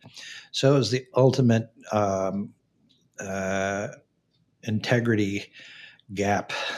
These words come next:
And if you ask me, when it comes to reconciliation, what has happened since eighteen fifteen, in which the, the, uh, pledge of, of the Crown, uh, belt, uh, was handed over to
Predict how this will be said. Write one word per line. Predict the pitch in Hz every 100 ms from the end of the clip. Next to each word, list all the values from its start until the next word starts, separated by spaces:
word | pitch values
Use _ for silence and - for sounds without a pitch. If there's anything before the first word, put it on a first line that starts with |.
| - - - - - - -
And | 120 123 123 123 -
if | - -
you | 113
ask | 120 -
me, | 120 120 107 - _ -
when | 107
it | 117
comes | - 110 -
to | 95
reconciliation, | 110 110 104 95 107 98 92 104 113 101 104 - _ _ _ _ _ _ - - - -
what | 127 143
has | 117
happened | 117 117 120 135
since | 120 117 101
eighteen | 110 107 - 107 95
fifteen, | 113 113 113 117 131 -
in | 120
which | 127 123 -
the, | 104 98 - -
the, | 110 95 101 - -
uh, | 101 98 98 113 - - _ _ -
pledge | 123 113 104
of, | 90 87 - -
of | 95
the | 98
Crown, | - 113 113 107 101 - -
uh, | 95 92
belt, | 92 92 95 131 - - - - - - - -
uh, | 110 110
was | 110 104
handed | 113 110 95
over | 95 120 123 117
to | - 120 117 113 113 110 110